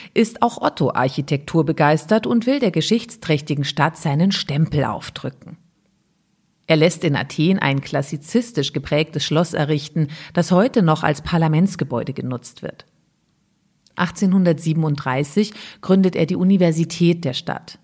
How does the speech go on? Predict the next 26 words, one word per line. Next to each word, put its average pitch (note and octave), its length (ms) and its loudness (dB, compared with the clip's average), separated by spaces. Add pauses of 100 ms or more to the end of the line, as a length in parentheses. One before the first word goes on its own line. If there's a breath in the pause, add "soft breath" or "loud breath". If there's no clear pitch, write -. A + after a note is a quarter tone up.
(120)
nach C#3 200 -8
europäischem F3 720 0
Vorbild F#3+ 580 2 (240 loud breath)
und E3 300 0
die D#3 220 -8
erste B3 500 0 (140)
im C4 160 -6
östlichen C#3+ 560 -2
Mittelmeerraum. C3+ 720 -4 (680)
Und D3 180 -2
auch C#3+ 180 4
einen C3+ 300 -4 (100)
echten D#3 580 -2
bayerischen E3 640 2
Exportschlager D3 1040 -2
bringt D#3+ 340 0
er D#3+ 60 4
mit, D#3+ 280 0 (420 loud breath)
das - 320 -8 (200)
Bier, E3 360 2 (220 loud breath)
und F#3+ 260 2
mit C#4+ 260 0
ihm A3 400 2
das C3+ 220 -8
bayerische E3 640 0
Reinheitsgebot. - 920 -6